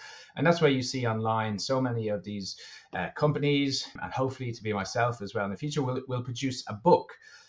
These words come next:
And the whole point of a book is, once again, cornerstone content, as in, like, I know this topic so well that I've pr-,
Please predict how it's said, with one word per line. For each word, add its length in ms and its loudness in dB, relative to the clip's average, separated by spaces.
And 100 0
the 60 6
whole 180 6
point 380 2
of 160 0
a 40 0
book 340 0
is, 140 -4
once 240 -2
again, 420 -2
cornerstone 800 -4
content, 500 -2
as 160 -4
in, 160 -2
like, 240 0
I 140 4
know 240 4
this 200 -4
topic 360 -2
so 240 2
well 480 -2
that 140 -2
I've 240 2
pr-, 60 -8